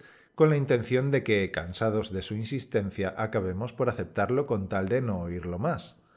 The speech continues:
Es decir, cuando alguien marea la perdiz, intenta marear y aturdir a una persona con múltiples razonamientos sin sustancia y conseguir que al final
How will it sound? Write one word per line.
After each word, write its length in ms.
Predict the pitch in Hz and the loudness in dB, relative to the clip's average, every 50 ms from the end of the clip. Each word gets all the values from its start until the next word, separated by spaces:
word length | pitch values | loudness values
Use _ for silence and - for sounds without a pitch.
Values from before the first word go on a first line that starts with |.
| _ - - - - - - - | _ -20 -20 -20 -20 -12 0 2
Es 140 | 143 143 | 2 6
decir, 420 | 143 143 - - 95 80 - - - - - - - _ - | 6 4 4 4 -2 -4 -4 -6 -16 -20 -20 -20 -20 _ 2
cuando 280 | - 131 127 123 127 | 4 4 6 6 6
alguien 260 | 127 135 135 143 143 139 | 6 6 6 6 4 6
marea 280 | 139 135 135 139 135 | 4 4 6 6 6
la 160 | 131 135 131 | 6 6 6
perdiz, 480 | 135 135 135 131 147 156 160 156 - - - - _ _ - | 4 2 2 4 2 0 0 -2 -6 -18 -20 -20 _ _ -6
intenta 640 | - 123 123 113 131 127 127 113 143 143 147 143 - | -4 -2 0 4 4 2 4 4 4 4 4 4 2
marear 580 | 120 117 110 98 95 92 98 107 117 110 92 87 | 0 2 2 2 2 4 4 6 6 6 4 2
y 120 | 85 92 | 0 0
aturdir 580 | 95 95 92 131 123 117 117 135 139 143 139 - | -2 -2 0 0 0 0 2 0 0 0 0 -2
a 100 | - 85 | -4 -4
una 240 | 92 101 113 127 123 | -4 -2 -2 -2 0
persona 580 | - 143 123 - 147 135 120 117 117 117 - - | 0 -2 -2 0 -2 -2 0 0 -2 -2 -6 -4
con 160 | - 110 107 | -2 -2 -2
múltiples 640 | 104 104 104 98 117 110 98 113 123 120 - - | 0 -2 -2 0 -2 -2 0 2 0 0 0 -4
razonamientos 760 | - - 87 - 95 90 87 87 95 110 113 113 113 135 - - | -6 -6 -6 -4 -4 -4 -4 -2 -2 -2 -2 0 -2 -2 -2 -2
sin 200 | 117 101 87 76 | -4 -4 -4 -4
sustancia 720 | 80 90 80 - - 156 160 147 123 - - 78 - - - - | -6 -8 -10 -4 0 0 0 0 0 -4 -6 -8 -8 -8 -10 -10
y 80 | 107 | -8
conseguir 560 | - 98 98 95 - - 92 101 123 127 110 | -6 -4 -4 -4 -4 -6 -4 -2 -2 -2 -2
que 100 | - 90 | -2 -6
al 100 | 82 85 | -6 -6
final 420 | - - 131 143 156 135 120 123 | -4 -4 -2 0 0 0 0 -2